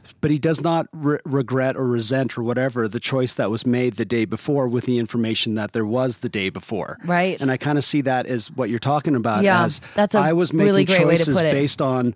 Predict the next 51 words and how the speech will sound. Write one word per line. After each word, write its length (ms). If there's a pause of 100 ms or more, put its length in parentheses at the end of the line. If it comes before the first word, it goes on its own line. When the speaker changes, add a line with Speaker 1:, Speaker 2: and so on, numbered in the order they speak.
(200)
Speaker 1:
where 260
I 60
was 280
in 60
my 160
life, 380
what 80
Speaker 2:
Right. 100
Speaker 1:
information 540
I 40
had 200
in 100
my 120
hand, 340
what, 360
what 240
my 140
capacity 840
was 600
Speaker 2:
Right. 200
Speaker 1:
as 120
a 60
human. 640 (100)
Speaker 2:
Right. 300
Speaker 1:
You 80
know, 140
whatever 580
I 120
was 160
dealing 380
with, 220
those 220
were 40
the 120
choices 420
I 80
made 300
at 140
that 200
time. 460
Speaker 2:
Right. 440
Speaker 1:
And, 220
and, 240
and 160
I, 220
and 120
I, 140 (140)
like 180
you 60
said, 180
I 180